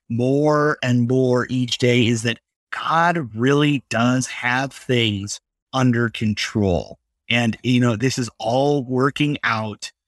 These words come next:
for his, as he plans for our benefit. And, you know, even if those,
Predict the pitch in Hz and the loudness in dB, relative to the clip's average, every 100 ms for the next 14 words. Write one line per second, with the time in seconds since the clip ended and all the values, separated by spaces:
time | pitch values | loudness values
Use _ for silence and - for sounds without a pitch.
0 | _ _ - 131 120 110 - 131 131 131 | _ _ 0 2 4 0 -2 2 4 2
1 | 135 117 151 - 165 - 131 120 120 - | 0 -2 -2 -4 -8 -2 2 4 2 0
2 | 123 120 123 117 117 117 107 107 107 95 | 0 0 0 2 2 2 0 0 0 -2
3 | - 78 - - _ _ _ 160 151 147 | -6 -14 -16 -20 _ _ _ 0 2 2
4 | - _ _ 143 139 131 - _ _ - | -2 _ _ 0 2 -2 -8 _ _ -12
5 | 165 165 185 - 135 127 | -4 -2 -2 0 0 0